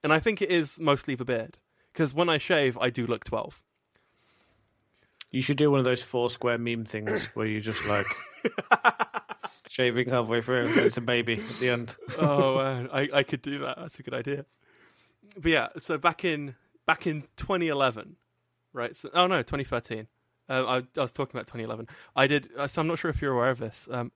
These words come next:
Speaker 1: wait, hang on. I, you mentioned this in passing, um, in one of the episodes of the B Y O D podcast. You're a Arsenal fan, aren't you? Arsenal, Spurs, one of those. I can't remember.
Speaker 2: <sighs> Yeah. Arsenal.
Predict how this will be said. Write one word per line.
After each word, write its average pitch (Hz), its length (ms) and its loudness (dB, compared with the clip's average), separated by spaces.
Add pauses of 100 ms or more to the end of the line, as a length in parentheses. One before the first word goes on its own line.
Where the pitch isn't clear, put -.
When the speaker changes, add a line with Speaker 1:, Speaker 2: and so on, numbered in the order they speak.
Speaker 1:
wait, 143 220 -6
hang 131 180 -6
on. 113 160 -8 (640)
I, 139 220 2
you 147 180 0
mentioned 156 300 0
this - 120 -4
in 139 80 -2
passing, 120 460 -4 (200)
um, 120 380 -4
in 127 340 -6
one 127 160 0
of 120 80 -2
the 117 240 2
episodes 117 440 -4
of 117 120 -8
the 117 200 -2
B 120 140 -4
Y 113 140 2
O 113 40 2
D 113 80 -4
podcast. 117 520 -10 (320)
You're 156 180 2
a 143 240 4
Arsenal 143 340 2
fan, 113 220 -6
aren't 120 140 -4
you? 170 160 -4 (100)
Arsenal, 143 300 0
Spurs, 139 360 -2
one 120 80 -4
of 113 60 -2
those. 120 260 -4
I - 100 -20
can't 117 140 0
remember. 123 320 2
Speaker 2:
<sighs> - 60 -18 (360)
Yeah. 117 360 0 (580)
Arsenal. 110 500 -2